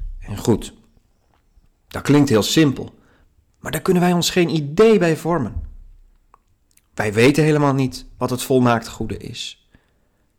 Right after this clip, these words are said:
De kennis daarvan zijn we kwijt. Overigens waren Adam en Eva ook niet in de hemel,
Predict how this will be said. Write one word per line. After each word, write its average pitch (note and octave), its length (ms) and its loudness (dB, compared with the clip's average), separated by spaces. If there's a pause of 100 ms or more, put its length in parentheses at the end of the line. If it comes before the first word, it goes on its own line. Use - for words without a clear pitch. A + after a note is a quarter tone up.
De - 120 -12
kennis F3 640 -2
daarvan A2+ 580 -2 (840)
zijn A#2 220 -4
we G#2+ 80 -6
kwijt. C3+ 440 -6 (1300)
Overigens B2 460 0
waren A#2 380 0
Adam C3 320 2
en A#2 120 0
Eva B2+ 500 2
ook D3 140 0
niet C#3+ 160 -2
in G2 120 0
de F#2+ 80 -6
hemel, F#2 480 -6